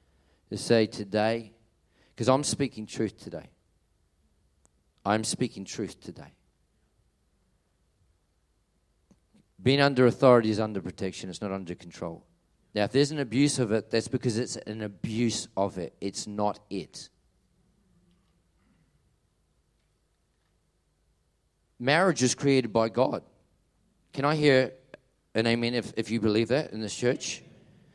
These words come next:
He created it, what God put together. But to some marriages, is there abuse? Is there dysfunction? Is there breakdown? Is there,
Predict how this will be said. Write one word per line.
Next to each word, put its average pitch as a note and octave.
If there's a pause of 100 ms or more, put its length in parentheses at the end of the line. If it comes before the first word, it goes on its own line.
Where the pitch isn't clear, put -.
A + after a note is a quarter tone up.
(180)
He E3
created D#3+
it, A#2+
what B2
God C#3+
put -
together. A2 (1700)
But D3
to C#3
some E3
marriages, C#3+
is B2+
there B2
abuse? C3+
Is C3
there B2
dysfunction? C#3+
Is A#2+
there A#2
breakdown? C#3
Is B2
there, A#2